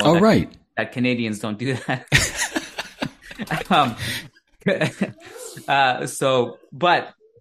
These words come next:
Speaker 2: uh, even without
Speaker 1: That, that's
Speaker 2: knowing
Speaker 1: true. Actually, he was born in Canada. You're absolutely right. Yeah, yeah, yeah. But he, he moved to Holland, um, quite soon. But yes, yes, you're right. He was born in Canada. Nice.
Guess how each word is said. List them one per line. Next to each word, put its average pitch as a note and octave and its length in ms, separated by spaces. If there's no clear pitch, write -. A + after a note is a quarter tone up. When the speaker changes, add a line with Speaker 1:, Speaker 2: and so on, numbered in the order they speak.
Speaker 2:
uh, C3 420
even F3 420
without D#3+ 320
Speaker 1:
That, - 20
that's F#3 180
Speaker 2:
knowing - 80
Speaker 1:
true. A3+ 200
Actually, F3+ 360
he D3+ 200
was E3+ 180
born D#3+ 300
in D3 120
Canada. D3 400
You're A#2 200
absolutely B2 420
right. A2+ 280
Yeah, B2 140
yeah, A#2 180
yeah. A2+ 240
But B2+ 200
he, D3 120
he C#3+ 180
moved D3 320
to A#2 100
Holland, G#2+ 480
um, F2+ 800
quite G#2 260
soon. G2 240
But G2+ 140
yes, B2+ 260
yes, A2 260
you're G2+ 100
right. G#2 180
He F2+ 60
was F#2+ 140
born F#2 200
in F2 60
Canada. - 220
Nice. F#2 280